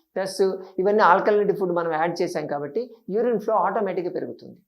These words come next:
ఇటువంటి చేయొచ్చు. పీరియడ్స్ రాకపోతే ఇది చేసి పీరియడ్స్ స్టార్ట్ అవుతాయి. ఇన్ని బెనిఫిట్స్ ఉన్నాయి. కాబట్టి ఈ విధంగా వాడుకోవచ్చు యాపిల్ సైడర్ వెనిగర్. ఆ, యూరినరీ ట్రాక్ట్ ఇన్ఫెక్షన్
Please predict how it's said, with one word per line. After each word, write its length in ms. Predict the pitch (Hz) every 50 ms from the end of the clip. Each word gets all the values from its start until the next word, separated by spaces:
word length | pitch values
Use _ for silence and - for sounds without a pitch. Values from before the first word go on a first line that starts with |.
| _ _ _ _ _ _ -
ఇటువంటి 300 | 175 160 180 202 196 180
చేయొచ్చు. 260 | 156 170 151 139 139 139
పీరియడ్స్ 360 | - 233 240 240 208 - 220
రాకపోతే 760 | 196 208 202 196 185 208 202 208 220 254 - - - - - -
ఇది 200 | 196 180 165 202
చేసి 180 | 190 - -
పీరియడ్స్ 320 | 214 247 269 262 262 214 -
స్టార్ట్ 240 | - 240 214 214 214
అవుతాయి. 260 | 180 - - - - - - _ _ _ _ _ _ _ _ _ _ _ _ -
ఇన్ని 140 | 202 226 240
బెనిఫిట్స్ 400 | 208 214 220 226 233 - - -
ఉన్నాయి. 200 | 143 - - -
కాబట్టి 300 | - 175 180 185 240 254
ఈ 280 | - - 226 240 285
విధంగా 260 | 269 277 262 247 220 175
వాడుకోవచ్చు 440 | 165 165 156 - 151 135 135 -
యాపిల్ 240 | 147 143 - 160 143
సైడర్ 260 | - - 131 143 131
వెనిగర్. 440 | 135 139 147 151 214 254 262 - - - - - _ _ _ _ _ _ _ _ _ - -
ఆ, 300 | 147 151 156 - - - -
యూరినరీ 460 | 165 170 185 202 190 202 202 190 190 180
ట్రాక్ట్ 320 | 185 175 170 170 - 175
ఇన్ఫెక్షన్ 580 | 156 156 160 156 - 190 165 - - 185 170